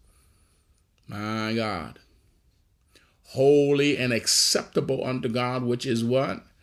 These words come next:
Our reasonable service. All right. Well, I can't turn around and just give, I give you what I got. Give you what I'm willing to give you. That's not the proper attitude.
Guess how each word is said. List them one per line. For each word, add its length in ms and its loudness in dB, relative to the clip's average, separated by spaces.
Our 300 0
reasonable 840 0
service. 800 -6
All 160 -4
right. 300 -2
Well, 160 -2
I 160 -4
can't 360 -4
turn 180 -2
around 320 -2
and 140 0
just 280 -2
give, 320 -4
I 760 -6
give 240 -2
you 140 2
what 120 0
I 100 -2
got. 340 -4
Give 260 -4
you 120 0
what 160 2
I'm 240 0
willing 340 4
to 80 2
give 260 2
you. 140 0
That's 340 -4
not 280 -8
the 80 -6
proper 440 -6
attitude. 720 -6